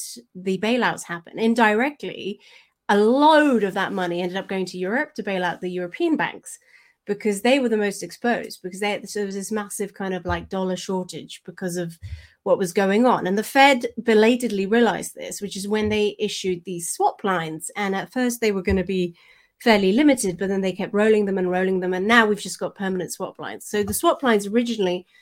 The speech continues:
in the peak, so what that means is that a central bank like the Bank of England or the s-, or a central bank like the E C B can go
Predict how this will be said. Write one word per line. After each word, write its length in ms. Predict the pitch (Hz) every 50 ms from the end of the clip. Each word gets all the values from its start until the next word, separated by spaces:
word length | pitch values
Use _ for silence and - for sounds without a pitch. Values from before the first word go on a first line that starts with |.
| _ _ _ _ _ _ -
in 120 | 214 208
the 80 | 220 208
peak, 480 | - - 311 294 - - - - - -
so 180 | - - 233 226
what 200 | 240 277 311 302
that 180 | 311 285 254
means 600 | 262 262 269 247 180 160 147 - 165 185 185 -
is 200 | - 214 202 -
that 300 | - 208 196 190 175 - - -
a 60 | 196
central 340 | - - 254 262 - 262 233
bank 240 | 240 214 202 185 -
like 140 | 185 165 -
the 60 | 185
Bank 200 | 190 196 190 -
of 80 | 190 240
England 600 | 311 330 302 269 247 240 247 254 254 254 240 -
or 200 | 214 202 196 185
the 80 | 170 -
s-, 140 | - - - -
or 220 | 190 180 180 180
a 40 | 170
central 300 | 175 208 190 185 196 180
bank 320 | 170 185 175 175 170 170 - -
like 200 | 175 165 165 -
the 140 | 170 170
E 60 | 175 175
C 120 | - 208
B 380 | 233 285 262 208 233 240 240 _ _ - - - _ _ _ -
can 300 | - 220 208 202 202 -
go 640 | - 233 233 233 233 226 220 220 220 214 - -